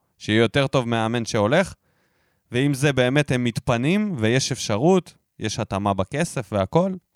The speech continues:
אז אני איתך. אז תודה רבה למשתתפי משחק הכיסאות.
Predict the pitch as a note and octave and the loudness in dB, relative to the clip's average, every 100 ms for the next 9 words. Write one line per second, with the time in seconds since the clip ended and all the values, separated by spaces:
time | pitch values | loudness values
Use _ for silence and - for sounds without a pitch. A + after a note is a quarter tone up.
0 | _ _ _ - G2+ F#2+ F#2+ F#2 - D#2 | _ _ _ -8 -6 -4 -4 -4 -8 -12
1 | _ _ _ _ _ _ _ _ _ _ | _ _ _ _ _ _ _ _ _ _
2 | _ _ _ _ _ _ _ _ _ - | _ _ _ _ _ _ _ _ _ -8
3 | G2+ A#2+ B2 C3+ C3 B2+ A#2+ A2 A2+ - | -4 0 2 4 4 2 2 0 -4 -4
4 | A2 G#2 A2+ G2+ G#2 - - E2+ - | -4 -4 -4 -8 -8 -8 -8 -10 -16